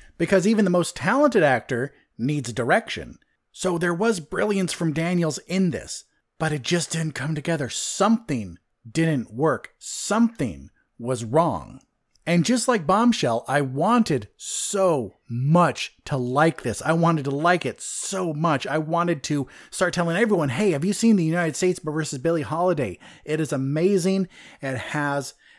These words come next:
a part of history we need to know. You need to watch it." But I can't say that. What I can say is, that, is, do you want to watch a really good performance?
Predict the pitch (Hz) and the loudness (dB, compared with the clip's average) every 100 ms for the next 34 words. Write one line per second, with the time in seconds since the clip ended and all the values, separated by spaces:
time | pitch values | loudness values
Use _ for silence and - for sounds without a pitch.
0 | _ - 143 170 165 - 180 - 170 151 | _ -4 0 2 2 2 -2 2 0 2
1 | 139 143 165 156 - 113 135 165 170 170 | 2 2 2 0 -2 0 2 4 6 4
2 | 170 _ _ _ _ - - 175 175 202 | 2 _ _ _ _ -16 -8 -2 0 2
3 | 185 185 175 180 240 240 135 - 175 - | 2 0 0 2 2 2 0 2 0 2
4 | - 233 196 240 269 226 76 - _ - | 4 4 4 0 0 -2 -8 -14 _ -20
5 | - - _ 139 180 208 180 160 214 254 | -20 -20 _ 0 2 4 2 0 2 2
6 | 247 175 170 175 - - 175 160 160 131 | 4 4 4 2 -2 -4 -2 -2 -4 -6
7 | 156 226 240 220 185 175 175 160 131 143 | 0 2 2 2 2 2 2 0 0 -2
8 | 135 131 120 135 - 104 64 60 - | -2 -4 -4 -6 -4 -6 -8 -16 -20